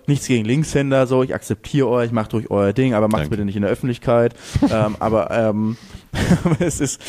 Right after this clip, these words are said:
Speaker 1: wenn du halt Rechtshänder bist,
Speaker 2: Du bist
Speaker 1: bist
Speaker 2: doch
Speaker 1: am
Speaker 2: selber
Speaker 1: Wegesrand.
Speaker 2: Linkshänder, oder nicht?
Speaker 1: Nein, warum? Äh, das ist doch so eine Unterstellung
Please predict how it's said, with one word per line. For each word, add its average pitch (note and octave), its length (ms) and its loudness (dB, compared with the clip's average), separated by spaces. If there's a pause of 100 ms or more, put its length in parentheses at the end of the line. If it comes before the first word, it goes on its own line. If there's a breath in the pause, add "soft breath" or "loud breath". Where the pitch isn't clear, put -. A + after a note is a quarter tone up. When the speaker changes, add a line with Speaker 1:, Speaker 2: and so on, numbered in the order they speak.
(200 loud breath)
Speaker 1:
wenn C#3+ 120 0
du C#3 80 2
halt B2 160 0
Rechtshänder D3+ 480 0
bist, D3+ 340 -2 (140 loud breath)
Speaker 2:
Du A#2+ 80 0
bist - 40 2
Speaker 1:
bist C#3+ 120 2
Speaker 2:
doch B2+ 60 4
Speaker 1:
am C#3+ 40 -2
Speaker 2:
selber B3 220 4
Speaker 1:
Wegesrand. E3 60 6
Speaker 2:
Linkshänder, G#2+ 460 2
oder E2 160 0
nicht? D#2 280 -4 (160)
Speaker 1:
Nein, A#2+ 480 -2
warum? A2+ 280 0
Äh, D#3 140 8 (160)
das D#4 140 10
ist B3 80 -2
doch D4+ 80 4
so D4 80 2
eine D4 140 4
Unterstellung C#4+ 540 0